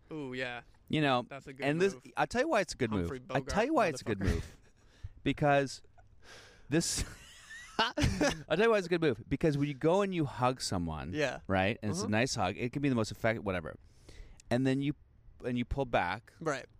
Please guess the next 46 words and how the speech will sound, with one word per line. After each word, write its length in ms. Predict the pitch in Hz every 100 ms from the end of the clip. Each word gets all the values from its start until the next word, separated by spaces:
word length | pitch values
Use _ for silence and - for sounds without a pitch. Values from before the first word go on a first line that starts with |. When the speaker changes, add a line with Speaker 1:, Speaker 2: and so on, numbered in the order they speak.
| - - - - - -
Speaker 2:
If 140 | 127
she's 280 | - 208 226
like 140 | 208 -
this, 460 | 135 135 185 - -
this 180 | 110 104
is 60 | 110
a 60 |
visual. 380 | 90 95 90 95 87 -
If 120 | -
she's 160 | 156 160
like 140 | 135
this, 380 | 127 135 - -
Speaker 1:
Mm-hmm. 260 | 180 180 175 - - - -
Speaker 2:
like 180 | 143
her 140 | 147 139
head 420 | 107 117 113 120 -
is 120 | -
trying 220 | - 117
to 60 | 95
escape 520 | - - 110 107 - - -
Speaker 1:
Yeah, 400 | 160 160 139 131
yeah. 280 | 139 139 127
Speaker 2:
to 120 | 131
the 80 | 120
back, 380 | 101 107 101 - _ _ - -
um, 360 | 113 110 104 101 - -
then 220 | 123 127
you 100 | 135 135
know 380 | 135 127 127 117
that 320 | 113 104 98 _ _ _ _ _ _ _ _ _ _ _
that's 180 | 120 117
Speaker 1:
It 40 | 139
Speaker 2:
not 100 | 143
her 60 |
Speaker 1:
ain't 60 | 143
Speaker 2:
shit. 40 | 151
Speaker 1:
happening, 520 | 151 - 131 127 127
Playboy. 440 | - 131 131 131 123
Speaker 2:
It 60 |
ain't 120 | 101
her 60 | 95
shit. 340 | - 90 82 123
Or 140 | 143
if 80 | 147
she, 120 | 170
like, 160 | 143